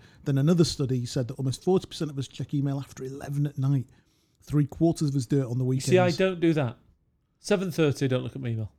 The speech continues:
Speaker 1: Well, we'll talk about you being a machine later on.
Speaker 2: Seven thirty, don't look at it.
Speaker 1: Um,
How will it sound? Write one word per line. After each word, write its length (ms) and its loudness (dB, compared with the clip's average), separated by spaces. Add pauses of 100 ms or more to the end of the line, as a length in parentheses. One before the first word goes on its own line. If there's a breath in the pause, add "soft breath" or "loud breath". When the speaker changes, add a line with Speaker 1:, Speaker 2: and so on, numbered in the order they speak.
Speaker 1:
Well, 140 -2
we'll 80 0
talk 240 -2
about 260 -6
you 300 -2
being 240 -4
a 40 -4
machine 500 -6
later 320 -8
on. 60 -4
Speaker 2:
Seven 180 -2
thirty, 280 -4
don't 220 -4
look 160 -12
at 60 -6
it. 100 -12 (260)
Speaker 1:
Um, 360 2